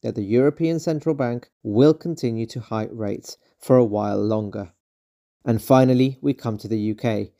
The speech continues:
where the footsie one hundred followed global markets and rose two and a half percent during the week. The U K economy shrank zero point one percent sequentially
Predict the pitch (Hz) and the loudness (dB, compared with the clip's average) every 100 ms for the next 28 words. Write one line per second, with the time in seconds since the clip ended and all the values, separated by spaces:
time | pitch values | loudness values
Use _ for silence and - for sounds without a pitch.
0 | _ _ _ 117 113 - 160 151 151 123 | _ _ _ 0 2 0 0 0 0 0
1 | 117 117 - 156 135 107 117 110 101 113 | 0 -2 0 2 2 0 -2 -2 -2 -2
2 | 135 131 113 - - - 131 120 117 120 | -2 -2 -4 -8 -12 -4 -2 0 2 2
3 | 117 - - 139 143 135 117 113 - 120 | 0 -6 -4 -2 -2 -4 -6 -6 -8 -6
4 | 110 104 - - 104 98 98 110 - _ | -8 -8 -10 -6 -6 -4 -2 -2 -4 _
5 | _ _ _ _ - 127 143 196 - 202 | _ _ _ _ 0 2 2 0 0 0
6 | 202 135 123 127 - - 151 113 107 - | 0 -2 0 -2 -4 -2 0 -2 -8 -14
7 | 110 123 135 131 151 135 113 110 107 - | -2 2 2 0 -2 0 -2 -4 -8 -8
8 | 113 107 - - 165 151 - 110 110 | -8 -6 -10 -2 -2 -2 -2 -2 -2